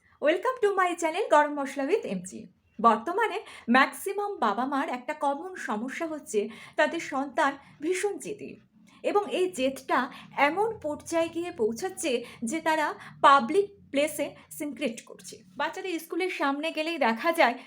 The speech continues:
যে স্কুলের সামনে নানা ধরনের জিনিসপত্র বিক্রি হয় বাচ্চাদের, আর বাচ্চারা স্কুল থেকে বেরিয়েই সেগুলো কেনার জন্য বায়না করছে। অনেক বাবা মাই কিনে দেন,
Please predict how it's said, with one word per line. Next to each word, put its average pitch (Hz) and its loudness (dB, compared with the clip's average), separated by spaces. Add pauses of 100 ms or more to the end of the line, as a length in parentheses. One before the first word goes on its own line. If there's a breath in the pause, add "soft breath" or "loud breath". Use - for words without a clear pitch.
(140 loud breath)
যে 294 -2
স্কুলের 330 -4
সামনে 320 -4
নানা 285 2
ধরনের 294 -4
জিনিসপত্র 277 -4
বিক্রি 269 -6
হয় 285 -4
বাচ্চাদের, 269 -2 (280 loud breath)
আর 226 6 (100)
বাচ্চারা 311 4
স্কুল - -10
থেকে 320 -2
বেরিয়েই 311 0 (140 loud breath)
সেগুলো 349 0
কেনার 269 -2
জন্য 302 -6
বায়না 170 0
করছে। - -16 (480 soft breath)
অনেক 392 4
বাবা 359 6
মাই 349 2 (200 loud breath)
কিনে 349 0
দেন, 330 2